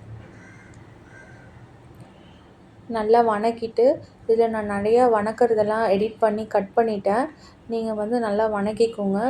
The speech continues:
அ, வணக்கிட்டு நான் மிச்சம் இருக்கிற அரை தக்காளியும் அப்படியே போட்டுட்டு, அச்-, அது மேல சிக்கனையும் அப்படியே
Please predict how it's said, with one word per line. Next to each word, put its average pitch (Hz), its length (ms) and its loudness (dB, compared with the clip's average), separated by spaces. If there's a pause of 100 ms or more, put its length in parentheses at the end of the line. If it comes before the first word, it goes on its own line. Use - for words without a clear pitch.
(880)
அ, 220 240 -4
வணக்கிட்டு 240 560 2 (440)
நான் 233 140 0
மிச்சம் 233 280 6
இருக்கிற 247 220 4
அரை 214 160 2
தக்காளியும் 226 500 6
அப்படியே 214 240 4 (100)
போட்டுட்டு, 214 400 4 (200)
அச்-, 208 280 0
அது 214 140 4
மேல 226 240 2
சிக்கனையும் 233 540 0
அப்படியே 214 220 0